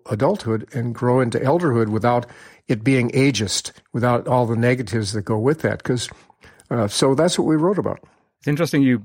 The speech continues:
Speaker 2: mentioned the response of your publisher to the word old. I, I often get the same when I use the word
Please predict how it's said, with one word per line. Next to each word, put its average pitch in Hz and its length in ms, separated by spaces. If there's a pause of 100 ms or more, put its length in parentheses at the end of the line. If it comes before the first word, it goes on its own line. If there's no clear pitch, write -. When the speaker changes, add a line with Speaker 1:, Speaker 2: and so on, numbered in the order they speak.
(140)
Speaker 2:
mentioned 120 400
the 113 240
response 120 460
of 107 60
your 107 100
publisher 113 500
to 110 120
the 120 180
word 110 280 (120)
old. 101 480 (400)
I, 135 100 (220)
I 165 260
often 143 280
get 135 120
the 131 80
same 127 440
when 120 120
I 123 80
use 123 300
the 131 100
word 123 260